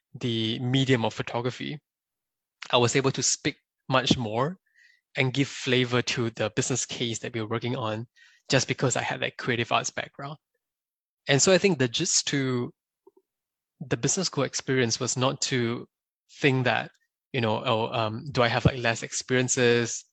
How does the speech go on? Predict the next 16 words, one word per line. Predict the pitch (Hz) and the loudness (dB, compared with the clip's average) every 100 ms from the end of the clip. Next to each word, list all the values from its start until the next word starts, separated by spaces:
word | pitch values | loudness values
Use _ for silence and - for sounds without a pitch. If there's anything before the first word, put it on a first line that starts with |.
| 120 | -6
than | 117 | -4
others?" | 123 117 160 - - - - _ | -4 -2 -2 -4 -18 -20 -20 _
but | 135 | 6
rather | 131 156 196 | 6 2 0
to | - - | -4 -6
rea-, | 120 123 139 151 | -2 0 0 -2
to | - | -4
realize | 120 123 139 135 117 127 | -2 -2 0 0 -2 -2
what | 127 123 127 | -2 -2 -4
your | 120 117 - | -6 -6 -6
unique | 127 127 151 | -2 -2 -2
slice | - - 131 113 113 - - _ _ _ _ - | -2 -2 2 2 2 -2 -10 _ _ _ _ -6
of | 120 | -2
contribution | - 123 127 120 110 117 | 0 0 2 -2 -2 -4
is. | 131 135 - - - _ _ _ _ _ _ - - _ - | -6 -8 -8 -10 -16 _ _ _ _ _ _ -20 -20 _ 0
And | 127 123 120 | 4 4 2